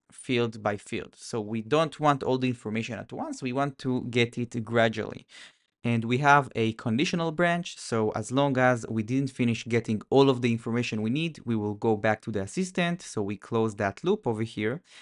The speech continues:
And if we did collect all the information, now it's time for the verification flow. Now, if the verification is successful, then we want to go to our agent with tools, which we can perform operations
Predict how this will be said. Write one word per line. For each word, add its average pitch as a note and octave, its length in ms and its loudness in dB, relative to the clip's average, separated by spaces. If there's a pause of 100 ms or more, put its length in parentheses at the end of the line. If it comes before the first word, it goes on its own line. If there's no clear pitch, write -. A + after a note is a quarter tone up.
(220)
And G#2+ 200 -4
if D3+ 240 -4
we D#3+ 160 -2
did D#3 320 -4
collect A#2 420 -2
all A#2+ 160 0
the A#2 140 0
information, D#3 720 -4 (280)
now D3+ 200 4
it's D3 160 -4
time B2+ 260 4
for A2+ 300 0
the G#2+ 100 -2
verification G#2+ 800 -4
flow. - 320 -12 (420)
Now, G2+ 440 4
if D3 200 2
the D#3+ 80 6
verification C3+ 580 4
is G#2+ 220 -4
successful, F#3+ 680 0
then G#2 280 0
we G#2 100 -2
want A2 280 0
to A#2+ 80 -4
go G#2+ 240 4
to A2 360 -2
our G2+ 280 0
agent G#2+ 400 -4
with - 180 -12
tools, G3+ 460 4
which - 220 -12
we G#2 100 -10
can G2+ 420 -6 (240)
perform A#2 400 2
operations G#2+ 920 0